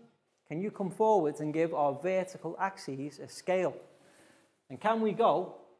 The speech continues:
from zero to ten? Two,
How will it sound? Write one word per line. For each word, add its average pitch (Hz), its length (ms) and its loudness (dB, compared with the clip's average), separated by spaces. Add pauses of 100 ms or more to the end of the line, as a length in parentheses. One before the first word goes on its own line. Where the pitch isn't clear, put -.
(120)
from 147 440 2
zero 160 800 4 (260)
to 131 340 -4
ten? 160 300 -6 (2500)
Two, 135 420 -8